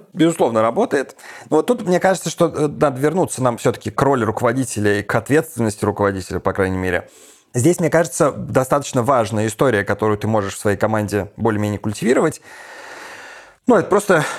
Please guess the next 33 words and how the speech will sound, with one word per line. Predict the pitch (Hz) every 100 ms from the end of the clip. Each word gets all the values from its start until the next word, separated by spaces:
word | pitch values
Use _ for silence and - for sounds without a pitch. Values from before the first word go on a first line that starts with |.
| -
эмпатичное | - 156 147 220 160
отношение | 123 135 175 139 107 104 -
друг | 139 143
к | 127
другу. | 147 117 92 -
И, | 135 139
в | -
частности, | 196 - 151 -
вот, | 131 104 -
э, | 120 117 104
это | 101
моя | 123 127
любимая | 120 127 117 110
тема | 147 113
про | 104 123 120 104
кооптацию, | 131 117 180 240 165
то | -
есть | 110
про, | 131
про | 127 135
вовлечение | 123 123 135 - 143 110
людей, | 110 117 120
которые | 104 - 107
ещё | 110 - 104
н-, | 110 104
в | 110
управлении | 110 113 113 101 101
никак | 107 104 104
не | 104
задействованы, | 110 113 - 98 92 87
постепенно | - - 107 98 95
в | 98
управление, | 120 143 277 254 127